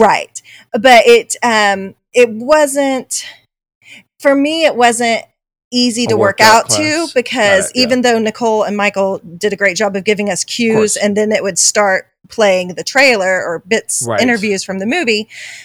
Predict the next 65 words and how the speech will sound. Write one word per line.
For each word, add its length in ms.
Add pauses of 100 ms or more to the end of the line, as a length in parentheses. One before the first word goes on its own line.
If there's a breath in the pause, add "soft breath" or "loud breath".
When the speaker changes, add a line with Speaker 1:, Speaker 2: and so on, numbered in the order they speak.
(160 loud breath)
Speaker 1:
um, 280
with 140
the 80
actors, 520 (360 loud breath)
I 360
then 380
kind 320
of, 280 (180)
uh, 340
lost 340
what 100
I 80
was 140
doing. 360
It 80
was 100
like 140
watching 320
T 80
V 60
Speaker 2:
Oh, 280
got 220
Speaker 1:
while 20
Speaker 2:
it. 60
Speaker 1:
I 60
ride, 320
which 100
Speaker 2:
I 60
Speaker 1:
I 40
Speaker 2:
got 120
it. 40
Speaker 1:
think 240
Speaker 2:
I 40
Speaker 1:
some 100
Speaker 2:
got 100
it. 40
Speaker 1:
people 160
do 460
and 120
do 140
a 40
great 320
job. 280
Speaker 2:
Yeah. 100
Speaker 1:
I'm 160
not 160
disciplined 500
enough. 440 (420)
Speaker 2:
Right, 320
yeah, 60
right. 200
So 140
you, 180
you, 240
it 160
would 60
Speaker 1:
But 100
it 40
Speaker 2:
be 40
Speaker 1:
was 80
Speaker 2:
great 140
to 20
do 120
Speaker 1:
enjoyable. 280
Speaker 2:
is, 40